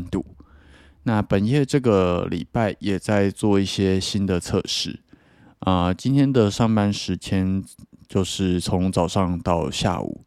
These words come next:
那我通常其实不太上早班啦，大概都是上下午跟晚上。那也因为前几个礼拜调整作息，然后让自己，呃，刚前几集可能有提到，从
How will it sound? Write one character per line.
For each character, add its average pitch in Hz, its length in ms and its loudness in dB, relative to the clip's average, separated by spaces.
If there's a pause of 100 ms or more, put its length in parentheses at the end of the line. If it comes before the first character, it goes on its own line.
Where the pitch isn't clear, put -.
(120)
那 104 180 0
我 90 160 2
通 113 200 0
常 98 120 0
其 85 100 -4
实 90 120 2
不 - 100 -4
太 92 140 0
上 90 240 -2
早 53 160 -6
班 85 240 -6
啦， - 220 -8
大 92 100 -2
概 92 120 0
都 - 120 -2
是 92 140 -4
上 92 200 0
下 90 220 0
午 71 100 -2
跟 87 180 -4
晚 85 220 -4
上。 - 240 -2 (600)
那 92 260 2
也 92 220 0
因 127 400 2
为 110 400 6
前 98 340 0
几 101 220 -8
个 90 160 -2
礼 76 260 -10
拜 80 300 -2 (100)
调 95 220 0
整 92 180 -2
作 92 260 -2
息， - 440 -6 (260)
然 92 160 0
后 95 140 4
让 95 200 2
自 92 200 -6
己， - 400 -10 (100)
呃， 76 240 -4 (460)
刚 101 340 -2
前 - 180 -2
几 104 160 -2
集 92 160 -4
可 90 140 -4
能 90 120 0
有 85 60 2
提 - 200 -6
到， 98 320 0
从 95 340 -4